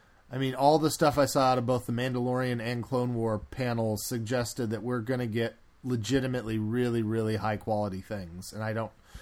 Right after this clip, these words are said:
I don't anticipate Marvel being any different. So that's, that really, it kinda pumped me up to see some of that footage and to see how good that looked on the Star Wars side.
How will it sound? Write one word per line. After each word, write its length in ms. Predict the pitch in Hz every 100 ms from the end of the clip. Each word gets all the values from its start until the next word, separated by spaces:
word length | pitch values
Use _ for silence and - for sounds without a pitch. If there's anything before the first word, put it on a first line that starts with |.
| - -
I 100 | 147
don't 220 | 160 151
anticipate 600 | 147 143 135 127 139 123
Marvel 400 | 123 123 117 120
being 240 | 117 110
any 160 | 110 104
different. 480 | 98 101 80 69 -
So 260 | 87 90 - - -
that's, 400 | 120 - - - -
that 220 | 143 151
really, 380 | 151 151 135 120 - - -
it 100 | 139
kinda 200 | 202 160
pumped 240 | - 156
me 120 | 131 131
up 140 | 123
to 80 | 117
see 160 | -
some 180 | 120 123
of 60 | 110
that 180 | 107 -
footage 600 | 120 107 101 101 - -
and 100 | 113
to 60 |
see 160 | 104 120
how 120 | 107
good 260 | 101 113 98
that 220 | 107 104
looked 220 | 104 -
on 80 | 101
the 80 | 98
Star 260 | - 98 95
Wars 300 | 73 92 -
side. 280 | - 69